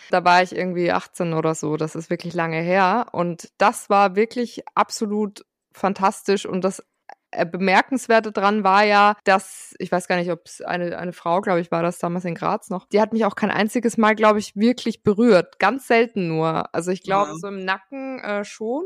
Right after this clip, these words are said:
Speaker 1: aber ansonsten ist die sozusagen nur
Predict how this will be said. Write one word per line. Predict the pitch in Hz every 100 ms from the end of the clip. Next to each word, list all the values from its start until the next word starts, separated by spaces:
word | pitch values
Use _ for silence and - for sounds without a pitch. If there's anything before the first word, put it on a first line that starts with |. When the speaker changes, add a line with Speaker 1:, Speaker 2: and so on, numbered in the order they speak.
| 392
Speaker 1:
aber | - 208 202
ansonsten | 202 208 247 - 254
ist | 233 226 -
die |
sozusagen | 220 214 214 202 214 214 214
nur | 220 240 254